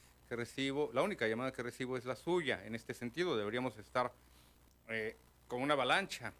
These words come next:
de, de, de llamadas. Entiendo que todo el mundo tenemos distintas ocupaciones y actividades, tareas a esta, a esta hora. Eh, don Nicolás, no menosprecio su participación, la verdad es valiosa.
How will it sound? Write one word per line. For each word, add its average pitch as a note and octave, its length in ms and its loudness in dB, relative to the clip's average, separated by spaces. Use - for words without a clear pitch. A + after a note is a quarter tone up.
de, G2 280 -10
de, F#2 240 -18
de B2+ 140 -2
llamadas. D3 500 4
Entiendo F3+ 340 -4
que - 100 -12
todo D#3 140 -2
el D3 40 -2
mundo D3 220 -4
tenemos B2 420 -4
distintas A2+ 480 -4
ocupaciones G#2+ 600 -2
y - 20 2
actividades, C3 640 2
tareas A2 400 0
a G2+ 80 -4
esta, G2+ 420 -6
a G2+ 100 -12
esta - 280 0
hora. C#3+ 340 4
Eh, C3 140 -4
don B2+ 140 0
Nicolás, D3+ 480 2
no D#3 240 4
menosprecio C3 640 -2
su B2 140 -12
participación, A#2 960 -2
la F#2 80 -2
verdad A#2 220 2
es D3 80 -4
valiosa. B2+ 520 0